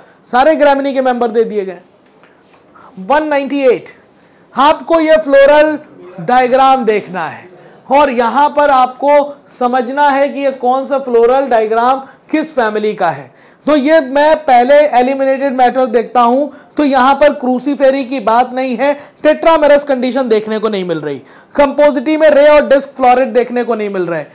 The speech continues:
यहाँ पर आपको मालवेसी के हिसाब से apicalix वगैरह देखने को यहाँ पर नहीं मिल रहे, तो आपको यहाँ पर answer तो mimosoidy हो गया। ये बाइसेक्सुअल flower है,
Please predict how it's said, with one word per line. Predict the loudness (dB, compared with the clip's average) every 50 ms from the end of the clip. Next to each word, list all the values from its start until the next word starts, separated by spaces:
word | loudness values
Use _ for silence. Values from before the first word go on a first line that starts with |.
| -20 -20 _ _ _ -2
यहाँ | 0 0 2 2 2 2
पर | 2 2 4 4 4
आपको | 4 4 4 4 2 2 0 0 2
मालवेसी | 2 4 2 2 2 2 0 -2 -2 -2 -4 -6 -4
के | -2 0 0
हिसाब | 0 0 -2 -2 2 2 2 2 2
से | 0 0 0 0 0 -2 -6 -14 -20 -20 _ _ 0
apicalix | 0 2 2 0 -2 0 0 0 2 2 0 0 0 -2
वगैरह | -2 0 2 2 2 2 2 2
देखने | 2 0 -2 -4 -2 -2 -2 0
को | 0 0 0
यहाँ | 0 0 0 0 0
पर | 0 0 -2 -2 -2
नहीं | -4 -4 -4 -2
मिल | -2 -2 -2
रहे, | 0 0 2 2 2
तो | 0 -2 -8 -18 _ -2 0 0 0
आपको | 2 2 2 2 2 0 -2 -6 -2 0 2 2 2
यहाँ | 0 0 -2 0 0 0 0 0
पर | 2 2 2 2 0 -2 -4 -2
answer | -2 -2 -2 0 0 0 0
तो | 0 0 -2 -2
mimosoidy | -2 -2 0 -2 -2 0 -2 -4 -4 -4 -4 -4
हो | -4 -4 -4
गया। | -4 -6 -8 -8 -10 -14 -20 -20 -20 _ _ -2
ये | -2 -2
बाइसेक्सुअल | -2 0 0 0 0 0 0 0 -2 -2 -2 -2 -2 0 0 0 -2
flower | -4 -4 -2 0 2 2 0 0
है, | 2 2 2 2 0 -2 -4